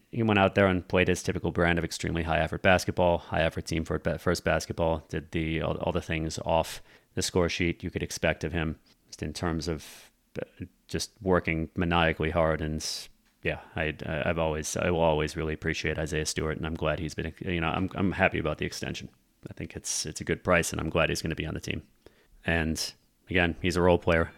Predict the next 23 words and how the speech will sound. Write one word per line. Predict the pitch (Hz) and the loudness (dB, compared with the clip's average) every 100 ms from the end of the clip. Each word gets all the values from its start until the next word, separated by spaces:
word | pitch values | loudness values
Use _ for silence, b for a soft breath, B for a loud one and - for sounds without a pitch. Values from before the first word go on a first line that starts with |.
| - | -4
He'll, | 82 - | -4 0
he'll | 98 | 0
fit | 85 - 87 | 2 4 4
in | 85 82 - - | 4 0 -6 -4
wherever | 87 85 85 82 | 2 4 6 4
the, | 80 82 80 80 78 | 0 0 0 0 -2
the | - 85 | -6 -6
team | 82 - 78 78 | -4 0 0 0
judges | 78 76 73 76 | -2 -2 -2 -2
it | 73 71 _ _ - | -4 -6 _ _ -4
best. | 80 76 - - - | -2 -2 -4 -10 -8
And | 80 76 76 - - b b - | -6 -6 -8 -10 -14 b b -10
you | 87 | -6
know, | 80 | -4
we, | 80 | -4
we'll | 85 | -4
see | 78 - | -4 -2
where | 78 | -2
that | 78 | 0
is. | 78 76 73 - | 0 -2 -4 -6
I'm, | 78 78 78 b b b - | -4 -6 -8 b b b -4
I | |
feel, | 98 92 85 | 2 4 4